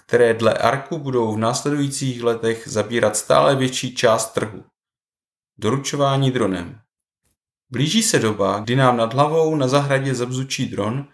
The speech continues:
a doručí nám očekávaný balíček z nějakého e-shopu. Byť se to prozatím zdá jako sci-fi představa. Nicméně je do tohoto odvětví vkládána velká důvěra, zejména od technologických nadšenců.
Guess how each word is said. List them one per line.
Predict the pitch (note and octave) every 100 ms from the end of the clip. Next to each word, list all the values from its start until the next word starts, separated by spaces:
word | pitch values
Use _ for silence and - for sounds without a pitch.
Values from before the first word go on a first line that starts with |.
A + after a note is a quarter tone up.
| - _ _ _
a | G#2
doručí | G2+ B2+ D#3 - D#3
nám | D3+ C#3 C3+ A#2+
očekávaný | G#2+ B2 B2 B2 A#2+ B2 A2+
balíček | A2 A2 A2 A#2
z | G#2+
nějakého | A2 G#2 G#2 G#2+ G2+ G2 F#2+
e-shopu. | F#2+ - G2+ - - _ _ _
Byť | G#2 C3
se | D#3
to | F3+ D#3
prozatím | C#3 A2+ A#2 A#2 A2
zdá | G#2 G#2
jako | G#2 G#2 G2+
sci-fi | - G#2 A#2
představa. | - G2 - - - - _ _ _ _ _ _
Nicméně | B2+ C3 G#3+ G3 C3+
je | G#2+
do | G#2+
tohoto | G#2+ C#3+ C#3+ C#3+ A#2+
odvětví | A2+ A#2+ B2+ - A2+
vkládána | G#2+ C3 B2+ C3 C3 B2
velká | A2+ D#3+ F3 F3 D#3+
důvěra, | D3+ D3 C#3+ B2+ A#2 - _ _
zejména | A#2 C3+ C#3+ C#3
od | A#2+ -
technologických | D3+ C#3+ C#3 C3+ B2+ B2+ - B2+
nadšenců. | B2+ B2 - C3 B2 - -